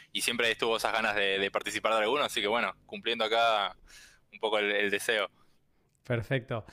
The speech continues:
Speaker 2: Pues, a ver, para alguien que, que no te tiene muy ubicado,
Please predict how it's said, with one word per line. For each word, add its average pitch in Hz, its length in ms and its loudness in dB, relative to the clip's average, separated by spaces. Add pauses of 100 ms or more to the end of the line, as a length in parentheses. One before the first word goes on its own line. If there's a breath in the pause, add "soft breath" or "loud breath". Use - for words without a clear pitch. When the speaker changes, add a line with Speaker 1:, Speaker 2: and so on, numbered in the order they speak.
(200 loud breath)
Speaker 2:
Pues, 139 480 0
a 160 80 -2
ver, 156 160 0
para 147 260 0
alguien 202 320 -2
que, 151 720 0
que 135 100 -4
no 135 380 0
te 135 260 -4
tiene 135 380 -4
muy 131 380 0
ubicado, 135 640 0